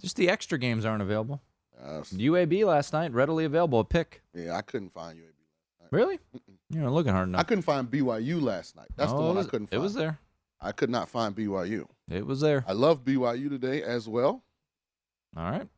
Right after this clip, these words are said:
Speaker 1: Cougars coming
Speaker 2: Yep.
Speaker 1: off a heartbreaking loss to Saint Mary's.
Speaker 2: Yep. Like the Cougs tonight. I took, I followed you with U A B tonight.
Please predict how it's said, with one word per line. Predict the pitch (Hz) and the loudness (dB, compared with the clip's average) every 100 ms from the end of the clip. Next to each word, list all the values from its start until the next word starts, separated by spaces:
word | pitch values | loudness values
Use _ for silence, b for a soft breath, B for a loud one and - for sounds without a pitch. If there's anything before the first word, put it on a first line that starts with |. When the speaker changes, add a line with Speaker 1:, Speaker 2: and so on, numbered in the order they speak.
| _ | _
Speaker 1:
Cougars | - 175 311 - - - | 0 0 0 -4 -6 -2
coming | - 143 | 2 4
Speaker 2:
Yep. | 135 | 4
Speaker 1:
off | 127 | 2
a | 107 | 2
heartbreaking | 143 139 147 143 131 | 2 2 0 0 0
loss | 135 151 | 0 0
to | - | -2
Saint | - 139 120 | 0 0 0
Mary's. | 127 160 247 - 113 | 0 -2 -4 -6 -4
Speaker 2:
Yep. | 143 - | -6 -2
Like | 104 135 | -2 -2
the | 117 | -6
Cougs | - 156 175 156 | 2 2 4 0
tonight. | 151 147 180 220 - _ - | 0 2 2 0 -6 _ -8
I | |
took, | 113 147 113 107 | -2 0 -2 0
I | 113 | 0
followed | 123 131 139 139 | 2 2 4 4
you | 123 143 | 4 2
with | 123 | 2
U | 139 139 | 4 6
A | 131 | 4
B | 117 156 | 2 2
tonight. | 151 143 156 240 | 2 0 0 -2